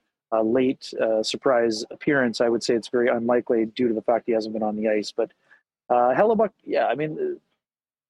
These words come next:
Connor's an elite goalie, all world. So when he, when you have an all world goalie, uh, you can overcome a few warts, and we saw a few of the warts on display. Um, you know, twice the Jets have,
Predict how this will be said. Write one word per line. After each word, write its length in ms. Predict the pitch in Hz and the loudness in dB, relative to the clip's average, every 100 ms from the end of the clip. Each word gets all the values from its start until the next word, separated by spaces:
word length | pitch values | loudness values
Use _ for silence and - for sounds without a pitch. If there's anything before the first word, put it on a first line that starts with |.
| _ _ | _ _
Connor's 300 | - 190 214 | 2 4 4
an 80 | 190 | 4
elite 220 | 185 202 | 4 2
goalie, 280 | 170 185 110 - | 2 2 2 2
all 180 | 156 185 | 2 4
world. 300 | 156 127 - _ | 2 -2 -6 _
So 380 | - 143 127 120 | -10 -4 -2 -2
when 280 | 127 135 156 | -4 -4 -4
he, 160 | 151 - - | -6 -14 -12
when 120 | 143 | -6
you 80 | 139 | 0
have 120 | 156 | 0
an 80 | 160 | 2
all 140 | 160 | 0
world 240 | 151 160 139 | 2 2 2
goalie, 360 | 135 151 254 - _ _ _ _ _ | 2 2 0 -6 _ _ _ _ _
uh, 260 | 123 120 123 | -2 0 2
you 260 | 123 127 151 | 0 -4 -6
can 480 | - 143 143 143 160 - | -4 -6 -6 -12 -14 -4
overcome 480 | 151 143 143 151 135 | 0 2 2 0 -2
a 60 | |
few 220 | 123 143 123 | -2 -2 0
warts, 600 | 123 175 - - - - | 2 0 -2 -10 -10 -10
and 300 | - 120 120 | -6 -6 -4
we 140 | 120 120 | -4 -4
saw 280 | - 127 131 | 0 2 2
a 40 | |
few 160 | - 135 | 2 0
of 40 | |
the 60 | 127 | 2
warts 320 | 123 147 - | 2 0 0
on 140 | 135 | -2
display. 500 | 123 - 131 143 214 - _ _ _ _ _ - | -2 -2 0 2 2 -4 _ _ _ _ _ -12
Um, 440 | 110 110 110 110 117 - | -8 -6 -6 -8 -12 -6
you 60 | |
know, 120 | 117 131 - _ | -6 -6 -12 _
twice 400 | - 139 147 156 | 0 4 4 2
the 100 | 147 | 0
Jets 340 | 131 143 - | 2 0 0
have, 200 | 156 135 | 0 0